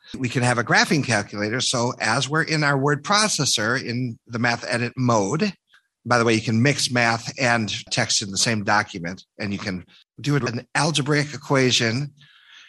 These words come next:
And if that equation renders a graph, you can press a keystroke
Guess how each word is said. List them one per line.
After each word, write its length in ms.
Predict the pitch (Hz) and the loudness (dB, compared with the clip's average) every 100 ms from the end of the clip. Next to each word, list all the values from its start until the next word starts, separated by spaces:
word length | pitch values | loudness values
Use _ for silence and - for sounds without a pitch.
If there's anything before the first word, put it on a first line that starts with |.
| - | -6
And 120 | 240 | 0
if 120 | 233 - | 0 2
that 300 | 180 190 - _ - | 2 2 -2 _ -8
equation 540 | 139 185 202 196 139 | -4 0 2 2 2
renders 340 | 131 135 135 110 | 2 2 0 -2
a 40 | |
graph, 680 | - 175 180 117 113 - - _ _ - | 0 2 4 2 -2 -6 -16 _ _ -6
you 200 | 113 131 | 0 0
can 580 | 127 127 120 113 110 - | 2 2 4 2 -2 -8
press 560 | - 123 110 - - - | 0 2 4 2 0 -6
a 60 | |
keystroke 640 | 104 208 208 - 123 117 | -4 -2 0 2 2 0